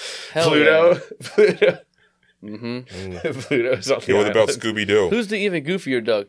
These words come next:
Speaker 1: Daffy Duck?
Speaker 2: There's
Speaker 3: Donald Duck?
Speaker 2: Donald Duck and Daffy.
Speaker 3: Daffy Duck's a Looney Tune, dude. You're
Speaker 1: Uh,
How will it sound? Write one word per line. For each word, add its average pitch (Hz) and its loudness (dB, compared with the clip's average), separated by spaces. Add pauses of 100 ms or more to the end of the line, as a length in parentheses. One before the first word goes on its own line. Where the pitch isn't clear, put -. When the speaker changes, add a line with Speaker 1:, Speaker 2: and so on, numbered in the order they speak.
Speaker 1:
Daffy 120 -6
Duck? 143 -2 (840)
Speaker 2:
There's 110 -2
Speaker 3:
Donald 117 0
Duck? 147 4
Speaker 2:
Donald 135 2
Duck 131 4
and 110 -6
Daffy. 110 4 (260)
Speaker 3:
Daffy 139 -4
Duck's 131 0
a 131 2
Looney 139 0
Tune, 101 -6
dude. 123 -4
You're 120 2
Speaker 1:
Uh, 117 2